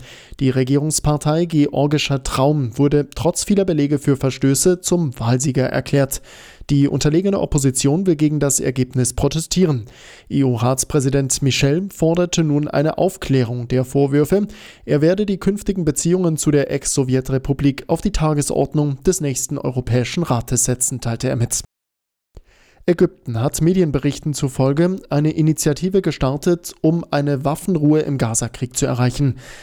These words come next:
Der Vorschlag sieht demnach eine zweitägige Feuerpause vor, während der vier israelische Geiseln gegen mehrere palästinensische Strafgefangene ausgetauscht werden sollen.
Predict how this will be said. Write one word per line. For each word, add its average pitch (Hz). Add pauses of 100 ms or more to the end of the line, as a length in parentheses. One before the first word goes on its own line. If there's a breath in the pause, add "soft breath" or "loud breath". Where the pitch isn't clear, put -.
(120 loud breath)
Der 151
Vorschlag 208
sieht 208
demnach 170
eine 151
zweitägige 139
Feuerpause 143
vor, 151 (360 loud breath)
während 139
der 139
vier 208
israelische 156
Geiseln 165
gegen 165
mehrere 147
palästinensische 151
Strafgefangene 123
ausgetauscht -
werden 131
sollen. 135